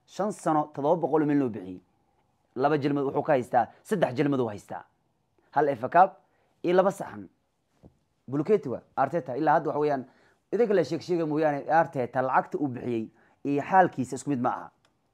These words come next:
Marka waa ka, eh, Man City horyaalka ku qaadaysaa la tilmaamayaa, sagaashiyo kow dhibcood. Yacni labadan dhibcood le lagu jiiday, macnaha maalinta ka-, ugu dambeysa waxay ka dhigan tahay, City way badinaysaa ciyaarteeda, Arsenal way badinaysaa bay ka dhigan tahay runtii. Marka Man City waxaa la siiyey Giannis inay ka badin karto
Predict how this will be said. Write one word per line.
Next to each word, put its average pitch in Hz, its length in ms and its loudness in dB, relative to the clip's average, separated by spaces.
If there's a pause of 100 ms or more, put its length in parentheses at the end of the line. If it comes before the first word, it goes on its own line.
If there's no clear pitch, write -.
(360)
Marka 147 180 -4
waa 185 120 4
ka, 104 180 -6 (640)
eh, 139 1000 2
Man 220 180 0
City - 140 -8
horyaalka 156 260 0
ku 131 80 -8
qaadaysaa 131 340 2
la 117 60 -6
tilmaamayaa, 180 640 -2
sagaashiyo 123 420 -4
kow 175 100 -4
dhibcood. 175 360 -2 (320)
Yacni 117 200 -6
labadan 131 440 0
dhibcood 117 300 -4
le 120 80 -2
lagu 117 200 -6
jiiday, 147 200 -4
macnaha 135 180 -8
maalinta 147 240 -6
ka-, 127 180 -14
ugu 139 100 -8
dambeysa 135 240 -8
waxay 120 60 -8
ka 135 60 -8
dhigan 143 180 -4
tahay, 143 200 -2 (280)
City - 200 -10
way 147 100 -2
badinaysaa 143 420 -4
ciyaarteeda, 175 420 -2 (280)
Arsenal 139 360 -2
way 117 80 -4
badinaysaa 117 400 -4
bay 113 80 -4
ka 123 80 -10
dhigan 117 180 -6
tahay 113 120 -6
runtii. 117 160 -8
Marka 151 240 -4 (280)
Man 185 200 0
City 170 120 -6
waxaa 139 120 -2
la 123 80 -4
siiyey 120 220 -8
Giannis 139 240 -4
inay 123 120 -8
ka 147 140 -12
badin 127 240 -4
karto 120 400 -10